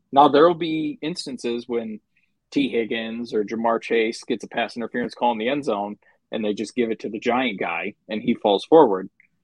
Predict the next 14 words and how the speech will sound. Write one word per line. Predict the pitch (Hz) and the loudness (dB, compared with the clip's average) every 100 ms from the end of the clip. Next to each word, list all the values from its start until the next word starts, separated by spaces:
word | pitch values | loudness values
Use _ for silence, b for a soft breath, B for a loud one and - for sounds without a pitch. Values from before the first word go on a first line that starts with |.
| _ _ - | _ _ 2
But, | 120 98 - _ _ _ _ _ _ _ _ _ _ _ | 2 2 -6 _ _ _ _ _ _ _ _ _ _ _
you | 151 | -4
know, | 131 | -2
I | 113 | -2
think | - 175 | -4 -4
he | 170 | -4
had | 160 143 | -2 -2
fifteen | - 156 - 160 165 | 0 -2 -2 -6 -4
touchdowns | 180 175 170 180 165 | -8 -6 -6 -6 -4
last | 175 180 - | -4 -4 0
year, | 190 190 - | 2 0 -2
if | 143 151 | -6 -2
memory | 160 170 175 170 | -4 -2 -4 -4
serves. | 185 180 185 - - | 2 2 2 -2 -12